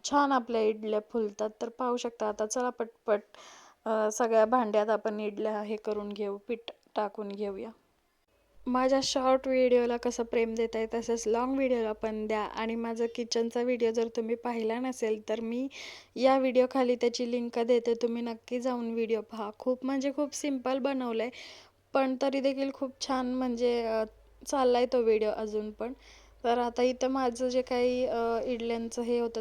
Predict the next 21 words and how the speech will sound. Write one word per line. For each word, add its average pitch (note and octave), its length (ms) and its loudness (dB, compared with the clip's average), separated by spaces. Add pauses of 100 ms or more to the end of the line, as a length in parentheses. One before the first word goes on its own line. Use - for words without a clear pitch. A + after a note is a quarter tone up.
ते A#3 100 -2
लावून A3+ 260 -2
घेतलं C4 300 -2
आणि A3+ 280 -6 (380)
मी C#4+ 80 0
तुम्हाला C#4+ 300 0
इथं C4+ 180 -2
सांगते, B3 520 -2 (240)
जे C4 140 2
आपण B3+ 460 -2
इडल्या B3 680 -2 (100)
ठेवतो B3 300 2
ना C4+ 120 -2
भांड्यामध्ये, G#3+ 640 -2
तर A#3 80 -2 (140)
ते B3+ 60 4
हे B3+ 220 4
जे B3 180 2
होल B3+ 240 2
असते B3+ 300 -4
ना G#3+ 120 -8